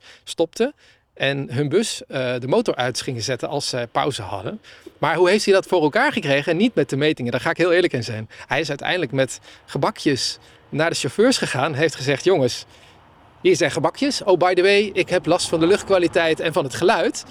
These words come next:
Zouden jullie de motor willen uitzetten?" En ja, dat vind ik het mooiste wat er is. En dat is precies, denk ik, wat je met zo'n Citizen Science initiatief wil bereiken. In gesprek raken met elkaar en uiteindelijk een verbetering realiseren. En of dat nou altijd is door de techniek,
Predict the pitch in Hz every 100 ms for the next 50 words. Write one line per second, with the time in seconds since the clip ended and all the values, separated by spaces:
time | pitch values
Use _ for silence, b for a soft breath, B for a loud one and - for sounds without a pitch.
0 | - - 196 151 135 135 151 202 151 139
1 | 131 123 123 131 127 - B B B 165
2 | 156 139 - - 160 147 131 139 - 151
3 | 135 147 139 151 135 160 147 143 143 165
4 | - 269 247 196 196 190 160 160 - 156
5 | 139 143 131 - 151 135 123 170 175 156
6 | 147 - 147 143 131 139 185 220 214 b
7 | b b 156 139 - 185 - 156 151 131
8 | 131 117 120 120 131 127 131 127 123 123
9 | 113 143 131 131 139 - 101 104 107 101
10 | 110 104 104 123 127 - 151 143 120 151
11 | 208 175 165 170 170 151 135 196